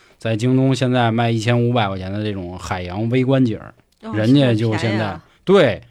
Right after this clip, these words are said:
Speaker 1: 很便宜了。这个最贵的才一千五，现在有的那个便宜的一千块钱，它就是里面就有珊瑚了，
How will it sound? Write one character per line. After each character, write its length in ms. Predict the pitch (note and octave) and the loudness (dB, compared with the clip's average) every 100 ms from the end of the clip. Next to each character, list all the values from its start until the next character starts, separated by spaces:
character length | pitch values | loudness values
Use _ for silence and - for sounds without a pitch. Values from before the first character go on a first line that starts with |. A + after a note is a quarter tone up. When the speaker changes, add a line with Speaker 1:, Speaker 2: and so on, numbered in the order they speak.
| _ | _
Speaker 1:
很 240 | - A#2+ | -2 0
便 280 | A2 A2 D3+ | 0 2 2
宜 20 | |
了。 260 | D#3+ G#2+ E2+ _ _ _ _ | 2 0 -4 _ _ _ _
这 140 | - D#3 | -2 2
个 140 | D3 | 2
最 240 | C#3+ G#3 E3+ | 2 2 4
贵 220 | A#3 E3+ | 6 4
的 60 | |
才 120 | G#2 A2+ | 4 0
一 80 | |
千 240 | G#2+ A2 G#2 | 0 -2 -4
五， 260 | E2+ - | -8 -12
现 160 | F2 C#3+ | -2 2
在 140 | D3+ | 2
有 180 | C3 G2+ | 2 0
的 80 | A#2 | -2
那 80 | C3 | -2
个 80 | A#2+ | -2
便 300 | A#2+ G#2 B2+ | -2 -2 -2
宜 40 | |
的 100 | A#2 | -2
一 80 | B2+ | -2
千 200 | A#2+ C#3+ | 0 0
块 120 | A2+ | 0
钱， 240 | F2+ F2 - _ _ _ _ | -4 -12 -18 _ _ _ _
它 220 | - F3 F#3 | -2 0 4
就 220 | D#3 B2+ | 4 2
是 240 | A2+ G#2 | 0 0
里 160 | G2 F#2 | -2 -6
面 240 | G2 G#2+ A2 | -4 -2 -2
就 140 | A#2 | -2
有 100 | G2 | -2
珊 200 | A#2 A2 | -2 -2
瑚 240 | F#2 E2+ | -2 -8
了， 100 | F2 | -12